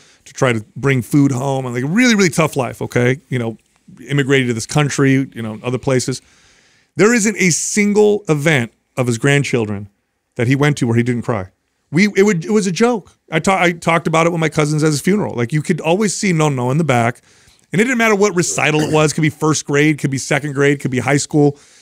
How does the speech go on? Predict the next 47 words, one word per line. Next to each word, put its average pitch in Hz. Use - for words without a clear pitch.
It 127
could 143
be 143
this 123
big 139
thing, 151
could 135
be 127
a 127
little 139
thing, 143
could 135
be 143
a 120
kid. 139
One 131
of 139
them, 135
one 139
of -
his 127
grandkids 131
drew 123
him 135
a 143
picture. 147
And 143
you'd 147
always 185
see 196
my 165
grandfather 147
sit 139
there 127
and 120
he'd 127
always 135
lift 139
his 143
glasses 127
and 120
wipe 139
his 135
tears. 170
And 113
he 123
would, 120